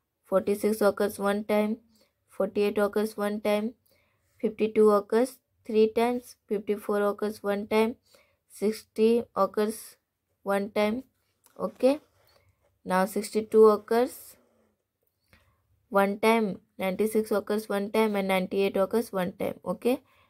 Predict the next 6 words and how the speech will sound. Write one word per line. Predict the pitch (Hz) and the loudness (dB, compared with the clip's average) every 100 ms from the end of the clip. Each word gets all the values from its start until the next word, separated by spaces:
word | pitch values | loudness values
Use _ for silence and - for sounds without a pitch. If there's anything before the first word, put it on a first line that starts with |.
| _ - | _ -4
Now | 190 | 0
here, | 196 202 208 _ _ _ _ _ _ _ _ | 4 2 0 _ _ _ _ _ _ _ _
if | - 202 - | -8 -6 4
we | 214 220 226 - _ _ | 6 6 4 -6 _ _
add | 190 190 214 | -2 2 4
up | 220 | 2